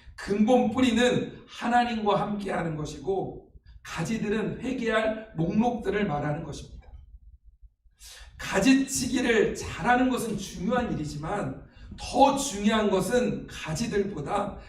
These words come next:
근본 뿌리의 문제를 해결해야 된다라는 겁니다. 근본 뿌리가 잘 되어 있으면 가지들은 잘 자라게 되어지는 겁니다.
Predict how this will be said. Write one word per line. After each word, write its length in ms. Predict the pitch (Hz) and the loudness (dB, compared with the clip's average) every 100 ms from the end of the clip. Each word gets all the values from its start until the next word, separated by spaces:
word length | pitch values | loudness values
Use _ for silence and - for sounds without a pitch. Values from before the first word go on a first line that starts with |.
| - - | -18 -10
근본 580 | - 220 226 262 214 - | 0 4 8 6 6 0
뿌리의 440 | 285 277 254 160 | -2 2 4 2
문제를 800 | 165 180 196 220 247 247 - - | 0 0 2 4 4 2 -4 -16
해결해야 1000 | - 262 269 254 196 202 196 - - - | -6 0 2 2 2 2 2 2 -2 -6
된다라는 520 | 165 180 175 147 170 | -4 2 4 4 2
겁니다. 340 | - 135 131 - - _ _ _ - - - | -2 -4 -8 -10 -18 _ _ _ -20 -20 -12
근본 460 | - 214 254 247 220 | 0 4 6 4 2
뿌리가 380 | 262 254 233 | 2 4 6
잘 500 | - - 202 233 214 | 4 0 0 2 2
되어 280 | 165 170 165 | 0 2 2
있으면 720 | 160 139 202 208 247 254 - - - | 0 -4 0 6 6 6 0 -10 -18
가지들은 920 | - 151 151 185 180 196 240 - - - | -12 -8 -4 -2 0 2 0 -4 -10 -16
잘 380 | - 160 160 156 | -12 -6 -4 -4
자라게 800 | - 147 151 151 190 - - - - | -6 -6 -6 -6 -6 -8 -10 -18 -8
되어지는 520 | 143 151 151 165 151 | -2 0 0 -2 -6
겁니다. 340 | 139 - - | -8 -12 -16